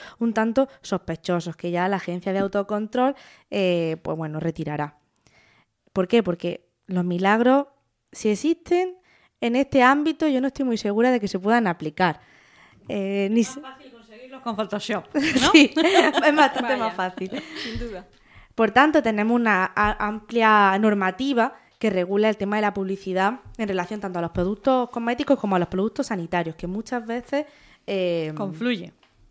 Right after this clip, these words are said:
Speaker 1: confluyen, exacto. Pues, por ejemplo, tenemos la, la ley de once de noviembre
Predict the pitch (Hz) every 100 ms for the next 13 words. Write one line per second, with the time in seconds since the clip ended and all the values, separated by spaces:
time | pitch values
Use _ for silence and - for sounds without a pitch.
0 | _ 208 196 214 185 160 170 170 175 _
1 | - - - _ _ - _ - 196 190
2 | 214 208 190 170 - 190 185 190 185 170
3 | 160 - 185 190 202 190 185 175 165 165
4 | 160 208 262 240 254 330